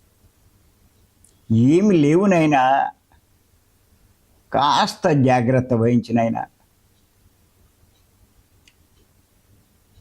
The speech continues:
లేవని బాధపడకు, సంపాదించుకోలేకపోయానని ఎందుకు నీకు బాధ? ఆడెవడికో ఉందని ఎందుకు నీకు అసూయ?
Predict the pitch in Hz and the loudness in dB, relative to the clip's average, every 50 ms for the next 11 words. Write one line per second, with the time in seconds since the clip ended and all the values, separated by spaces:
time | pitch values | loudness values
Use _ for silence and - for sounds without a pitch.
0 | _ _ _ - 120 123 131 147 170 180 196 190 185 156 139 147 160 170 175 143 | _ _ _ -4 -2 0 2 2 2 2 0 0 0 0 0 0 0 0 -2 -2
1 | 170 170 233 - - 170 156 - _ _ _ _ _ _ _ _ _ _ _ _ | -2 -4 -4 -6 -10 -14 -14 -16 _ _ _ _ _ _ _ _ _ _ _ _
2 | _ _ _ _ - - 131 135 139 135 143 165 170 185 190 202 196 - - 196 | _ _ _ _ -8 -4 -2 -2 -2 0 0 0 0 2 2 0 0 0 0 -2
3 | 165 208 208 196 202 202 190 190 196 - 180 208 208 208 214 214 208 214 214 214 | 0 0 0 2 2 0 0 -2 -4 -2 -2 0 0 2 2 2 0 0 0 0
4 | 220 220 220 - _ _ _ _ _ _ _ _ _ _ _ _ _ _ _ _ | -2 -4 -6 -8 _ _ _ _ _ _ _ _ _ _ _ _ _ _ _ _
5 | _ - 139 185 202 262 226 247 247 247 214 214 196 202 208 214 226 220 208 196 | _ -2 0 2 2 2 2 2 2 2 2 0 0 0 0 0 0 -2 -4 -6
6 | - _ _ _ _ _ _ _ _ _ _ _ _ _ _ _ _ _ - - | -12 _ _ _ _ _ _ _ _ _ _ _ _ _ _ _ _ _ -20 -20
7 | _ _ _ _ _ _ _ _ _ _ _ _ _ _ - - - 101 131 156 | _ _ _ _ _ _ _ _ _ _ _ _ _ _ -18 -8 -4 -2 -2 0
8 | 170 185 196 202 226 233 226 220 240 247 233 233 233 226 233 233 226 208 185 196 | 0 0 2 2 2 0 0 0 0 0 2 2 2 2 2 2 2 0 0 0
9 | 220 254 247 277 262 254 254 226 240 214 - - 226 233 233 220 170 | 0 0 0 0 0 0 0 0 0 -2 0 0 0 0 0 0 -2